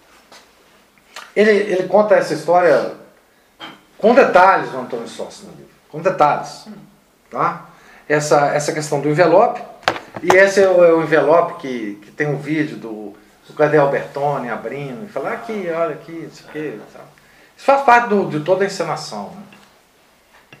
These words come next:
Eu tenho aqui o segredo, tá aqui dentro do envelope, ele apareceu na televisão, na luta dele contra o Antônio Sócio.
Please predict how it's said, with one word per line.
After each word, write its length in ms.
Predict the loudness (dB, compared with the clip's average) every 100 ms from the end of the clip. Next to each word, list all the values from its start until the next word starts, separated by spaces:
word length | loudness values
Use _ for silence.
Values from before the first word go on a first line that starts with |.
| -8
Eu 140 | -6
tenho 240 | -2 0 0
aqui 300 | -4 -6 -6
o 80 | -6
segredo, 540 | -8 -10 -8 -6 -8
tá 80 | -6
aqui 240 | -8 -8 -10
dentro 200 | -6 -4
do 60 | -2
envelope, 440 | -4 -4 -6 -6
ele 100 | -8
apareceu 360 | -4 -4 -4 -8
na 120 | -6
televisão, 580 | -6 -8 -10 -6 -6 -8 -20 -20 -16
na 180 | 2 4
luta 320 | 6 4 2
dele 240 | 4 4 2
contra 220 | 2 2
o 40 |
Antônio 220 | 0 -2 -2
Sócio. 400 | -10 -12 -16